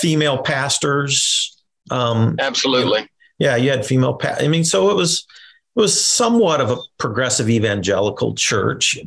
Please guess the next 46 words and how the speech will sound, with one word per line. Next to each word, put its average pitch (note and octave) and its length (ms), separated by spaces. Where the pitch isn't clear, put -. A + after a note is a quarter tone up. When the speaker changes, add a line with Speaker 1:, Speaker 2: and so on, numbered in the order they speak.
Speaker 1:
and D3+ 180
a, C#3+ 40
I, C#3 280
what C#3+ 180
I D3+ 120
called C#3 240
myself A#2 360
charismatic A#2 560
light, G#2+ 500
you C3+ 140
know, C3+ 360
<laughs> - 280
and, B2 160
Speaker 2:
Right. G#2+ 260
Speaker 1:
uh, A2 360
a B2+ 60
little C3 300
bit, A#2 320
you D#3+ 120
know, A2+ 400
lean, C#3+ 280
like, - 300
if - 160
I G#3 100
went F3+ 300
to, C3 440
if - 80
I D3+ 60
hung F#3+ 180
out D3+ 120
with A#2+ 40
my A#2+ 80
Southern C3 380
Baptist C#3 400
friends, A2+ 240
they B2 100
would B2 160
call A2+ 200
me A2 120
a F#2 60
British A2 380
evangelical G2+ 880
or A2+ 100
a - 80
progressive A#2 520
evangelical. F2+ 920